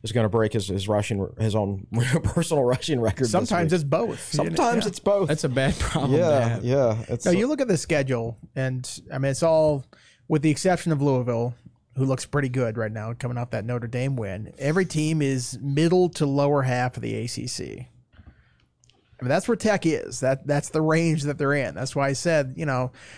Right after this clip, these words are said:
Speaker 2: the Florida State game doesn't matter. That's not a game that you're gonna win anyway. Wake Forest this week, where I think Wake opened as a three-point favorite. Maybe it's down to one, somewhere, uh, somewhere in that range. I mean, that is a winnable game.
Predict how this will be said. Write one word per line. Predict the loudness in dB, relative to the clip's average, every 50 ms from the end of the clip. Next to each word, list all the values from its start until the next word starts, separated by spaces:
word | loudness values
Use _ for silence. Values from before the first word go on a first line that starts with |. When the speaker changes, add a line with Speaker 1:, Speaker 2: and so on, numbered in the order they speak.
| -20 -6 _
Speaker 2:
the | -2 0
Florida | 4 4 4 4 4
State | 2 2 2 2 4
game | 4 4 4 4
doesn't | 2 0 0 -2
matter. | -4 -4 -6 -6 -8 -8 -6
That's | -6 -6 -4 -2
not | -2 0 0
a |
game | 0 0 0 0 0 -2
that | -2
you're | -4 -4
gonna | -2 -2 -2 -2
win | -2 -4 -4 -4
anyway. | -6 -6 -6 -8 -8 -10 -10 -12 -14 -16 _ -20 _ -2
Wake | 0 0 0 2
Forest | 2 2 4 4 4 2 0 0
this | -2 -2 0
week, | 2 2 2 2 0 0
where | 0 2 2
I | 2
think | 2 2 0 0 -2 -6 -14 -18 -20 -20 -20 -20 -20 -20 _ _
Wake | -4 0 2 2 4 4 2
opened | 2 2 2 2 0 0
as | 0
a | 0 0
three-point | 2 2 2 2 2 0 0 -2 -2 0
favorite. | 0 2 2 4 2 2 0 0
Maybe | 0 -2 0 0 -2
it's | -2 -2 -2
down | 0 0 2 2 2
to | 2 2
one, | 2 2 2 2 2 2 2 2 0
somewhere, | 0 0 0 0 2 0 0 -2
uh, | -2 -2 -2 -2 -4 -6 -8 -12 -12
somewhere | -6 -2 0 2 4 4 4
in | 4
that | 4 4 2 2
range. | 2 2 2 2 0 0 0
I | 2
mean, | 2 2 2 2
that | 0 0 2 2
is | 2 2
a | 2
winnable | 4 4 2 2 2 2 0 0 -2
game. | -2 -2 -4 -4 -4 -6 -10 -12 -14